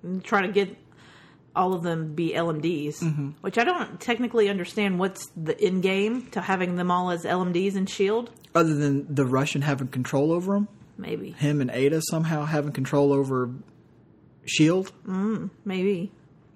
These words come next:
Speaker 1: I
Speaker 2: So.
Speaker 1: don't know. I guess we'll see next week.
Speaker 2: Yep. So
Speaker 1: So then what was your pick?
Speaker 2: my number two pick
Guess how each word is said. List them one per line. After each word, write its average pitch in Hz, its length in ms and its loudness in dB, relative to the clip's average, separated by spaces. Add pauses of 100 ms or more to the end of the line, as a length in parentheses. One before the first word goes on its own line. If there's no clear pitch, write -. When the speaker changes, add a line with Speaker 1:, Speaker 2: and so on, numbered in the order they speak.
(540)
Speaker 1:
I - 20 -10
Speaker 2:
So. 175 80 -2
Speaker 1:
don't 190 80 2
know. 175 180 0 (320)
I - 80 -8
guess 175 220 -4
we'll 175 160 -2
see 196 260 0
next 214 300 -2
week. - 320 -4 (520)
Speaker 2:
Yep. - 400 0
So 165 360 4 (280)
Speaker 1:
So 240 120 2
then 240 180 2
what 311 120 -2
was 285 200 -4
your 320 160 -2
pick? - 560 -6
Speaker 2:
my 170 260 8
number 202 260 6
two 214 300 4
pick 226 400 4